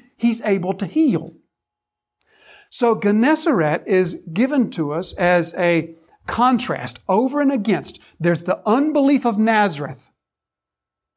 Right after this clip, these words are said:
Certainly they did not in Nazareth believe that Jesus was Messiah, come in the flesh, but they didn't even believe that he had the ability to heal people. All these miracle stories that they were hearing about, they, they didn't believe those.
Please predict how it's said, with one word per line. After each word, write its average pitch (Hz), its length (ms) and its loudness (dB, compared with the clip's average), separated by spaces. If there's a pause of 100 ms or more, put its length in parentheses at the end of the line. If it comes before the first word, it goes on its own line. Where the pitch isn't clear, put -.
Certainly 202 680 -2
they 175 340 0
did 151 200 0
not 165 340 0
in 160 120 -4
Nazareth 156 460 0
believe 160 340 2
that 147 100 -4
Jesus 147 440 -2
was 139 180 -6
Messiah, 143 480 -2
come 156 200 -4
in 135 60 -6
the 131 60 -10
flesh, 190 380 -2 (320)
but 208 160 -2
they 285 100 2
didn't 247 220 -2
even 196 180 0
believe 185 300 2
that 185 100 0
he 175 100 0
had 180 120 0
the 180 100 0
ability 175 380 0
to 151 80 -6
heal 165 260 -2
people. - 400 -10 (1000)
All 220 160 4
these 190 180 -4
miracle 214 340 0
stories 202 400 0
that 196 100 -2
they 202 140 2
were 185 80 2
hearing 190 260 0
about, 185 300 2
they, 233 100 2
they 214 200 2
didn't 165 160 -2
believe 147 320 -4
those. - 420 -12